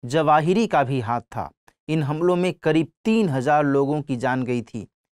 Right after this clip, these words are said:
पिछले साल अगस्त में अफगानिस्तान से अमेरिकी सेना की वापसी हुई।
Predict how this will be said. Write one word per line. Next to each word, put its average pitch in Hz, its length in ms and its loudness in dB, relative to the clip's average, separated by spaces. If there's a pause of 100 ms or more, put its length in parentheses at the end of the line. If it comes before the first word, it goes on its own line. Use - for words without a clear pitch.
(140)
पिछले 151 340 0
साल 165 240 2
अगस्त 165 400 -2
में 196 180 -2
अफगानिस्तान 151 760 -2
से 175 180 -2
अमेरिकी 175 500 -2
सेना 156 320 -2
की 147 140 -6
वापसी 139 460 0
हुई। 180 240 -2